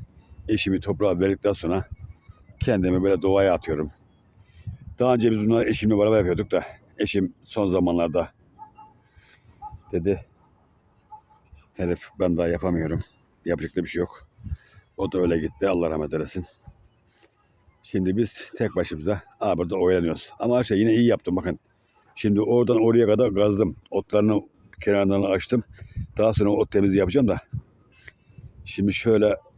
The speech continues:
buraları da kazacağım. Şu araya da, şu araya da, e, çangal fasulyeyle mısırı birleştireceğim. Mısır, yani fasulye mısıra sarsın. Şu kısma yapsam yeter, şu kısma.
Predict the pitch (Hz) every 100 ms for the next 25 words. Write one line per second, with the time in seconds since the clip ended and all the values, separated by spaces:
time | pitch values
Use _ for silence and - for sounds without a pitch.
0 | _ - 85 104 110 107 98 90 95 95
1 | 104 110 - - - - - - - -
2 | - - - - - 117 117 104 98 101
3 | - - - 107 110 101 120 120 - _
4 | _ _ _ _ _ _ _ - 98 98
5 | 95 - 110 104 117 107 104 101 101 104
6 | 131 - _ _ _ - - - - -
7 | - 104 - 110 101 104 - 92 127 -
8 | _ _ 104 104 - 101 - 87 85 101
9 | - 104 101 - 107 92 87 123 113 _
10 | _ _ _ - _ _ _ _ - 135
11 | 98 95 117 - 104 98 - 98 90 90
12 | 82 - - - 95